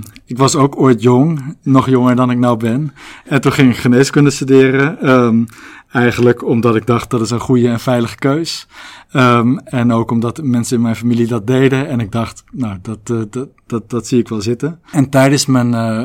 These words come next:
geneeskundestudie sportte ik veel. Ik had, ehm, daardoor ook affiniteit met het bewegingsapparaat.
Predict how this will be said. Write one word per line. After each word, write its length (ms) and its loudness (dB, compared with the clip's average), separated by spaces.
geneeskundestudie 880 -2
sportte 380 -2
ik 100 -6
veel. 300 0
Ik 100 -6
had, 220 -12
ehm, 320 -6
daardoor 320 -4
ook 140 -6
affiniteit 540 -6
met 100 -4
het 100 -12
bewegingsapparaat. 960 -4